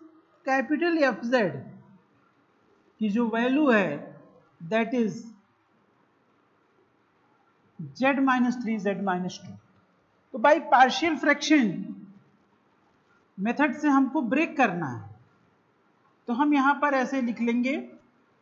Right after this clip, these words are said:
Z minus three, Z minus two, तो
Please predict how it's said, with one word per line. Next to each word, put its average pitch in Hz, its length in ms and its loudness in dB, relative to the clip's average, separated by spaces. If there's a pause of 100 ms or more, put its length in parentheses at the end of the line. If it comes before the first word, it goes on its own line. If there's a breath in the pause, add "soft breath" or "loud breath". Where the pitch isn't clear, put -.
(3250)
Z 233 260 2 (120)
minus 254 340 0
three, 233 240 0
Z 208 220 2
minus 226 300 0
two, 269 200 -2 (260)
तो 427 60 -6